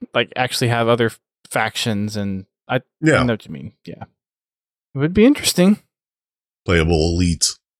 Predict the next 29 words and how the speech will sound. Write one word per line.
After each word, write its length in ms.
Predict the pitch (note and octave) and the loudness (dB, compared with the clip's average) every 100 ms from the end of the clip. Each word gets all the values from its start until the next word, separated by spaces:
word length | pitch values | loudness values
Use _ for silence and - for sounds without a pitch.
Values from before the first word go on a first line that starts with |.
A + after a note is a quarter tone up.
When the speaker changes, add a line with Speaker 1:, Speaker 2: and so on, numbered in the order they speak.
| _ _ _ _ _ _ - | _ _ _ _ _ _ -2
Speaker 1:
Basically. 460 | F3 G2 - G#2+ - _ _ _ _ _ _ _ _ | -2 -2 -8 -12 -14 _ _ _ _ _ _ _ _
So 100 | F#3 | 0
yeah, 140 | D#3+ - _ | 0 -2 _
uh, 420 | C#3+ D3+ D3 C#3+ B2+ _ _ _ | 2 4 4 2 0 _ _ _
real 180 | D3+ D#3 | 0 2
quick, 240 | D#3+ D3 - - | 2 2 -2 -2
Quadrant 480 | D#3 D#3+ D#3 D#3 - - | 2 2 4 2 -2 2
was 240 | C#3 C3 | 4 4
the 80 | C3 | 4
international 440 | C3 C3 A#2+ - | 4 2 0 -2
team. 300 | B2 C3 B2+ | -2 2 2
They 160 | A#2+ B2 | 2 2
made 220 | A#2+ A#2+ | 4 2
it 120 | A#2 - | 0 -2
to 100 | A#2 | -2
third 260 | A#2+ A#2 | 0 0
place. 580 | - G#2+ G#2+ - - - _ _ _ _ _ _ _ _ - | 0 0 0 -4 -8 -10 _ _ _ _ _ _ _ _ -6
So 300 | A2 G#2 G2+ _ _ _ - | -4 -4 -6 _ _ _ -8
getting 240 | B2+ C3 | -6 -4
all 140 | - B2+ | -2 0
the 60 | |
way 80 | C3 | 0
to 100 | A#2+ | -2
Speaker 2:
Nice. 180 | - C#3+ - | 0 0 0
Speaker 1:
top 80 | |
three 180 | - D#3 | -4 -6
too. 380 | A2+ E3 C3 G#2 _ _ _ _ _ _ _ _ | -6 -6 -6 -8 _ _ _ _ _ _ _ _
Good 200 | - E3+ | -6 -4
stuff. 500 | - - C#3+ - _ | -4 -2 -4 -4 _